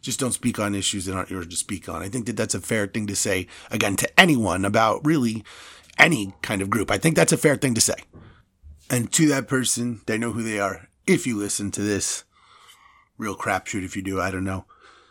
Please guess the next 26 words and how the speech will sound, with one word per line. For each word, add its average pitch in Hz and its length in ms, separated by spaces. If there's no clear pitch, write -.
Reach 135 320
out 135 200
to 123 80
me 117 100
if 104 120
you 120 80
wanna 107 140
discuss 104 400
this 117 180
issue, 110 300
but 90 220
please 104 260
don't 98 220
speak - 320
about 85 260
it. - 120
It's - 140
not 90 160
yours 82 220
to - 80
speak - 320
on. 82 180
In 117 120
any 113 160
case, 92 400
another 127 640